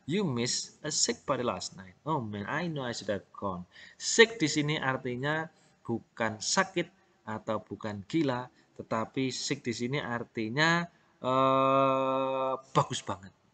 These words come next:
Ya, bagus banget. Asik banget. Gokil. Nah,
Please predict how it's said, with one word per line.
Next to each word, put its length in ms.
Ya, 400
bagus 320
banget. 400
Asik 320
banget. 320
Gokil. 800
Nah, 880